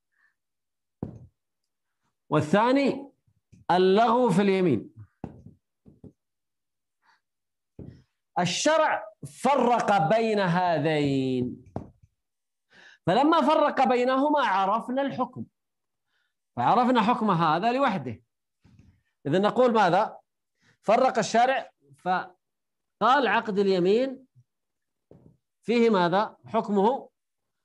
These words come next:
الكفارة. طيب واللغو في اليمين؟ ليس فيه كفارة، ففرق الشرع بينهما، فتفريق الشرع بينهما بين لنا الحكم. لكن الخلاصة فيها أن أتانا بوصف وأتانا بحكم. طبعا الوصف الثاني شو هو؟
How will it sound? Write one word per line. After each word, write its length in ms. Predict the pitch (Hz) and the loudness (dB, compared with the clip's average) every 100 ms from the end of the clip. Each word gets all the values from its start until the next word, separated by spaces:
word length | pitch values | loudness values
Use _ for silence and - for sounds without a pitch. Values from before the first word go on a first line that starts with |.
| - | -14
الكفارة. 680 | 240 214 202 220 139 104 _ _ _ _ _ - _ | -10 -8 -4 -4 -4 -10 _ _ _ _ _ -20 _
طيب 120 | 165 | -4
واللغو 380 | 170 240 262 240 | 0 0 0 0
في 100 | 190 | 0
اليمين؟ 420 | 196 185 196 208 - _ _ _ _ _ _ _ - | -2 0 -2 -4 -10 _ _ _ _ _ _ _ -6
ليس 220 | 208 180 | -2 0
فيه 200 | 190 190 | 0 0
كفارة، 600 | 214 214 - 226 160 110 - | -2 -4 0 2 2 -4 -8
ففرق 500 | 147 233 294 285 247 | 0 0 2 0 0
الشرع 400 | - - 233 202 | -4 -2 0 0
بينهما، 680 | 190 170 156 165 220 233 - _ - | -2 -4 -4 -4 -6 -8 -14 _ -6
فتفريق 480 | 185 196 165 311 302 | -2 0 0 -2 -2
الشرع 280 | - 269 247 | 0 0 2
بينهما 520 | 226 220 220 269 262 | 2 2 2 2 0
بين 360 | 180 226 226 | 0 0 0
لنا 220 | 208 202 175 | -2 -4 -6
الحكم. 320 | 156 135 127 | -8 -10 -2
لكن 200 | 262 302 | -2 -2
الخلاصة 540 | 339 - 320 247 220 | -6 0 0 0 -4
فيها 320 | 147 139 180 - _ _ _ - | -6 -4 -4 -6 _ _ _ -12
أن 160 | 175 208 | -6 0
أتانا 440 | 220 247 320 302 | 0 2 2 2
بوصف 600 | 240 185 180 208 - _ _ _ _ _ _ _ _ | 2 2 2 -2 -10 _ _ _ _ _ _ _ _
وأتانا 360 | 151 165 240 277 | -6 0 0 0
بحكم. 520 | 311 262 294 139 - _ _ _ _ _ | 0 0 -2 -4 -10 _ _ _ _ _
طبعا 160 | - 196 | -2 2
الوصف 260 | 247 285 294 | 2 2 -2
الثاني 320 | - 285 262 | -2 -2 -2
شو 280 | - 214 | -4 0
هو؟ 80 | 226 | 0